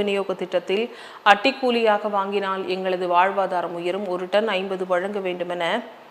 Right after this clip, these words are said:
மண்டல மேலாளரிடம் கடிதம் கொடுத்துள்ளதாக மனுவில் தெரிவிக்கப்பட்டது. இதில் சுமை தூக்கும் தொழிலாளர்கள் திரளாக வந்து கோரிக்கை மனு அளித்தனர். தேனி மாவட்டம்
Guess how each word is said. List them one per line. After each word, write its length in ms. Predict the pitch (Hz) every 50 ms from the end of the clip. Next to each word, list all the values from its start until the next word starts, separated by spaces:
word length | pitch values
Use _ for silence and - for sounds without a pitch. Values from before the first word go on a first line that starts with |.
| - - - - - - - - - - - 214 214
மண்டல 340 | 220 233 240 285 269 262 240 220
மேலாளரிடம் 640 | 214 214 214 202 196 190 190 190 185 190 190 185 196
கடிதம் 320 | 185 190 190 202 202 190 190
கொடுத்துள்ளதாக 680 | 180 180 - 185 180 180 175 175 175 175 - 185 185 175
மனுவில் 340 | 175 180 175 175 175 165 -
தெரிவிக்கப்பட்டது. 640 | 170 175 175 175 - 180 170 - 175 165 175 180 214 214 220
இதில் 260 | 214 233 240 247 240 -
சுமை 200 | 254 240 247 262 254
தூக்கும் 380 | 254 240 214 - 220 208 202 208
தொழிலாளர்கள் 680 | 196 190 190 190 185 180 180 180 175 180 180 180 175 -
திரளாக 480 | 185 185 180 180 175 175 175 202 190 190
வந்து 180 | 180 175 175 175 -
கோரிக்கை 360 | 214 226 233 254 233 - 220 202 180 170
மனு 220 | 165 202 - - 180
அளித்தனர். 420 | 175 180 - - 165 165 - - - - - - - - - - - - - - - - - - - - - - - -
தேனி 240 | 269 277 302 311 330 302
மாவட்டம் 400 | 277 262 262 247 254 240 254 247